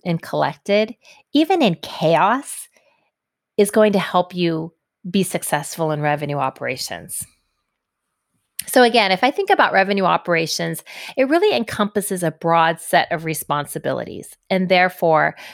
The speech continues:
the experience, the skills, and the expertise required to be successful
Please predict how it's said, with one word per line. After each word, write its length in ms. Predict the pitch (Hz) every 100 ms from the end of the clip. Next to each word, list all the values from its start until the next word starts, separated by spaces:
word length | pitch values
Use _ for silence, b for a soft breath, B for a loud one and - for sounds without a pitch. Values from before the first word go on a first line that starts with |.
| B 180
the 80 |
experience, 1000 | 180 - - - 240 240 240 226 220 -
the 140 | - 139
skills, 920 | - - 254 240 226 214 208 202 -
and 140 | 190 165
the 100 | -
expertise 800 | 175 - 180 175 - 170 170 -
required 800 | 160 - - 151 160 170 180 180
to 80 | 175
be 160 | 180
successful 880 | 196 - - - 151 - - 220 233